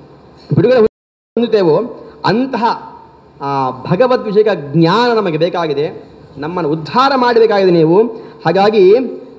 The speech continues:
ಅಹಂ ಕಿಲ ಪುರಾಣಂತಂ ಪ್ರಜಾತೆ ಭೂಮುಕ್ತಿತಂ. ಒಂದು ವಸುದೇವ ಒಂದು ಮಾತು ಹೇಳ್ತಾರೆ, "ನಾನು ಭಗವಂತನಿಗೆ ತಪಸ್ಸು ಮಾಡಿದೆ, ನಾನು ನನ್ನ ತಪಸ್ಸು ಭಗವಂತನು ನನಗೆ ಮಗನಾಗಬೇಕು ಅಂತೇಳಿ ಪುತ್ರಾರ್ಥಿಯಾಗಿ ನಾನು ಭಗವಂತನನ್ನು ಪ್ರಾರ್ಥನೆ ಮಾಡಿದೆ ಅಷ್ಟೇ.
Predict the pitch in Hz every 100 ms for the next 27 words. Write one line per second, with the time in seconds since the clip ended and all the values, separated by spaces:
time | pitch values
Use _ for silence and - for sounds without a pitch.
0 | - - - 143 202 247 208 240 247 202
1 | 220 233 233 214 247 190 240 254 247 240
2 | 240 233 190 165 - - - - 147 139
3 | - - - - 143 185 226 196 202 196
4 | 196 185 147 - 143 156 202 226 190 190
5 | 208 - - 131 160 214 214 175 170 202
6 | 190 180 160 131 - - - - - -
7 | 143 180 196 175 175 226 233 175 208 226
8 | - - - - - - 143 208 214 220
9 | 220 226 233 196 202 214 190 135 139 208
10 | 220 214 208 214 214 220 202 208 - -
11 | 185 - 226 247 254 - - 220 247 247
12 | 208 202 233 220 220 220 220 190 214 220
13 | 214 190 170 - 160 -